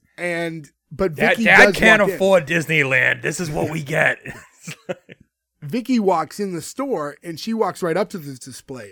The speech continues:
Speaker 1: And you cut over and Jamie peers over while he's making his transaction and spots her there.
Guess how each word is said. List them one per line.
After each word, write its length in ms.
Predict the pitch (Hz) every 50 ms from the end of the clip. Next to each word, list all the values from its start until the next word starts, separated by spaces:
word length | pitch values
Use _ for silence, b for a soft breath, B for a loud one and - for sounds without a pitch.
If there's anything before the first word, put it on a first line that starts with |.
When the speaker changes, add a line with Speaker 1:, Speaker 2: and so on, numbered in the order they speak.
| 92 -
Speaker 1:
And 360 | 196 185 175 165 160 139 131 _ _ _
you 200 | 151 156 170 165
cut 240 | 147 - - 185 190
over 320 | 196 208 233 208 180 180
and 120 | 170 160 151
Jamie 380 | - 156 165 175 175 175 165
peers 360 | 151 - - 175 170 160 139 160
over 240 | 190 196 175 165 156
while 120 | 147 143
he's 140 | 147 139 123
making 200 | 151 143 131 139
his 120 | 139 127 -
transaction 680 | - 147 151 151 139 147 165 180 208 196 - 170 147
and 140 | 143 139 127
spots 420 | - - - 143 139 139 131 - -
her 100 | 139 131
there. 420 | 131 175 220 220 - - - _